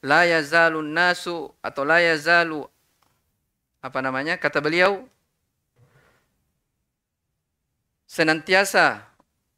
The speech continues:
orang-orang berilmu itu jahil sampai dia mengamalkan dari ilmunya." Artinya, walaupun orang berilmu tadi,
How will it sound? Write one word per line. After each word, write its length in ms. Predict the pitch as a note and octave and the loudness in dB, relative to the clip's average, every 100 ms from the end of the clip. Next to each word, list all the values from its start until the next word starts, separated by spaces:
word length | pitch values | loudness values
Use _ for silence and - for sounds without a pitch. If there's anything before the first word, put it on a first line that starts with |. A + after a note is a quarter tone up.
| _ _ _ _ | _ _ _ _
orang-orang 480 | C#3+ D3+ F3 F3+ E3+ | -2 0 2 0 0
berilmu 420 | E3 E3+ F#3+ F#3+ E3+ | -2 -2 -6 -6 -8
itu 180 | F3+ F#3 | -8 -4
jahil 480 | F3 G3 F#3+ B2+ - _ _ _ _ _ _ _ _ _ _ _ _ _ _ _ _ _ _ _ _ _ _ _ | 0 0 0 -6 -10 _ _ _ _ _ _ _ _ _ _ _ _ _ _ _ _ _ _ _ _ _ _ _
sampai 560 | - E3 G#3 F3+ F#3 E3 | -6 -4 -4 -4 -4 -4
dia 240 | F3+ E3 | -2 -2
mengamalkan 680 | D#3 D3 C#3 E3 E3 D3+ C#3 | -2 -6 -4 -4 -4 -8 -6
dari 240 | B2+ B2+ A2+ | -6 -6 -12
ilmunya." 400 | A#2 B2+ A2 F2+ _ _ _ _ _ - | -12 -12 -12 -16 _ _ _ _ _ -8
Artinya, 480 | - - A3 G#3 - | -8 -6 -4 -4 -2
walaupun 300 | D#3 G3 A3 | -2 -2 0
orang 260 | G#3+ A3 G3+ | 0 2 0
berilmu 380 | G3+ A3 F#3+ D#3 | -2 -2 -4 -6
tadi, 260 | E3 E3+ | -8 -8